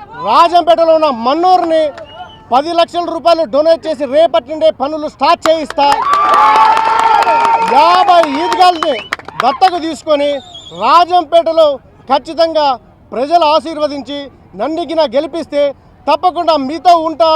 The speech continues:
మీతో తిరుగుతా, మీ బాధల్ని తీరుస్తానని చెప్పుకుంటూ సెలవు తీసుకుంటున్నా.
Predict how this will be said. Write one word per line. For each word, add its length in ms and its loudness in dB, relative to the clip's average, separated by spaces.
మీతో 300 2
తిరుగుతా, 400 -6
మీ 240 -8
బాధల్ని 520 2
తీరుస్తానని 640 -4
చెప్పుకుంటూ 360 -10
సెలవు 300 -4
తీసుకుంటున్నా. 480 -16